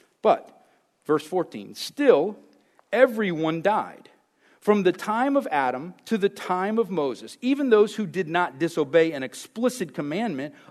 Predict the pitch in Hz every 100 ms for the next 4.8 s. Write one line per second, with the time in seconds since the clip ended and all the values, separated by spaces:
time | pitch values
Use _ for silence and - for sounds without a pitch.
0 | - 226 247 156 113 117 143 156 156 -
1 | 175 269 131 107 98 85 _ _ _ _
2 | _ _ - 240 175 - - _ _ _
3 | _ _ _ _ - 233 269 208 202 190
4 | 180 156 175 - 254 240 95 87